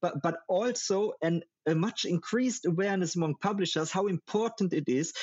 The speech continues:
to own your audience and not rely on, on these, these big platforms. So that is why Facebook struggles and, t-, to this day mightily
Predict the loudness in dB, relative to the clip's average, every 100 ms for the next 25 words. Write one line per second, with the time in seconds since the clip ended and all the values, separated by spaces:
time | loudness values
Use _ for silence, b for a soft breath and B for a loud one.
0 | B -2 2 2 2 0 0 0 0 0
1 | 0 -2 -2 0 0 -2 -2 -2 0 0
2 | 0 -2 -4 B B 0 0 0 0 0
3 | 0 0 0 0 -2 0 0 0 -2 -2
4 | 0 -2 -2 -4 -4 -6 -4 0 0 2
5 | 0 0 0 -2 0 0 -2 -2 -2 -4
6 | -4 -6 -4 -6 -8 -2 0 2 0 0
7 | -2 0 0 0 -4 -20 -20 _ -8 -4
8 | -2 -2 0 2 2 0 0 2 0 0
9 | 0 2 0 -2 0 0 2 0